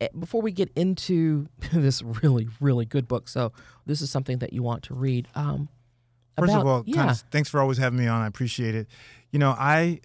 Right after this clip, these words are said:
Speaker 2: have been writing this book for over twenty-five years. I started when I was a senior in college,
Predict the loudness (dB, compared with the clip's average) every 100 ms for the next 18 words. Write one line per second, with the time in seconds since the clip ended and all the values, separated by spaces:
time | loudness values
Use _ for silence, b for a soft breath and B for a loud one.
0 | _ -6 -4 0 2 2 2 0 -6 -2
1 | 2 2 2 -2 -4 -8 -8 -10 -8 -8
2 | -8 -6 -4 -4 -6 -6 -6 -8 -10 -10
3 | -4 -2 -2 -2 -4 -6 -10 -6 -4 -4
4 | -4 -4 -4 -6 -8 -14 -20